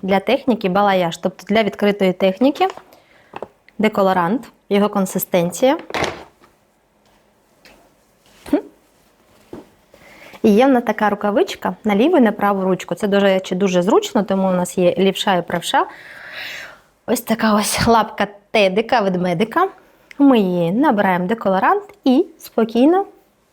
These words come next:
малюємо, що нам потрібно по волосся. Тобто робимо балаяжик. Скажу вам, дуже зручно. А, переться на температурі тридцять градусів, швидко сохне і знову використовується. Якщо, а, до речі, клієнти на це дуже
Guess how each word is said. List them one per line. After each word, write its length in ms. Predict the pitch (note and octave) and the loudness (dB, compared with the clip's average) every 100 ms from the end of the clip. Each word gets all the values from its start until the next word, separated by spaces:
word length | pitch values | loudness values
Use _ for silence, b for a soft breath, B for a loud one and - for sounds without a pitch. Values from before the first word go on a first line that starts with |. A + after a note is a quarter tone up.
| _ | _
малюємо, 420 | A3+ A3+ A3+ E4+ | 2 4 4 2
що 160 | F4+ C#4 | 0 -2
нам 120 | B3+ | -2
потрібно 340 | G#3+ - C4+ A#3+ | -2 -2 0 0
по 140 | A3 | 0
волосся. 420 | G3+ E3+ E3+ - - | 0 0 -2 -4 -4
Тобто 280 | G3+ - | -4 0
робимо 400 | G3 C4+ D4+ C4+ B3 | 0 0 2 0 -2
балаяжик. 680 | G3+ A3+ G#3+ F#3 F3 E3+ E3 B B B - | 0 2 2 0 -2 -4 -10 B B B -12
Скажу 280 | - C4 E4+ | -2 0 2
вам, 180 | C4 | 2
дуже 260 | A3 C4 A#3+ | 2 2 2
зручно. 540 | F#3+ F3 - A3 B3 C#4 B B B _ | 0 -2 -2 0 0 -2 B B B _
А, 280 | - G#3 G#3 G#3+ | 0 0 2 0
переться 460 | C4 A3+ A3+ G3 | 0 0 -2 -2
на 300 | G3+ G#3+ A3 | 0 0 0
температурі 540 | G3+ G3+ G3+ G3+ G#3 G3 | 0 -2 -2 -2 -2 -2
тридцять 520 | - G#3 G#3 F#3+ - | -4 -8 -6 -10 -8
градусів, 600 | F3 G3+ A3 C#4 - F4 F4 _ _ _ | -4 -2 0 -4 -4 -6 -6 _ _ _
швидко 420 | - A#3+ A#3+ G3+ | -2 -2 0 -4
сохне 440 | G3 C#4+ E4+ D4+ - | 0 -2 -2 -6 -6
і 80 | G#3 | -4
знову 260 | F#3 G#3+ G3 | -2 0 0
використовується. 840 | E3+ E3+ E3+ E3 D#3+ D#3+ - E3 B B B B - | -2 -6 -6 -6 -6 -6 -10 -14 B B B B -2
Якщо, 580 | C4 C4 - C4 - - - _ | -2 0 0 2 0 -6 -20 _
а, 180 | G3 E3 | -2 0
до 120 | G3 | 0
речі, 280 | F3+ - - | 0 -2 -8
клієнти 440 | G3 F#3+ F#3+ F3 | -2 0 -2 -2
на 100 | E3 | -6
це 140 | E3+ | -4
дуже 360 | E3 F3 E3 | -2 -2 -2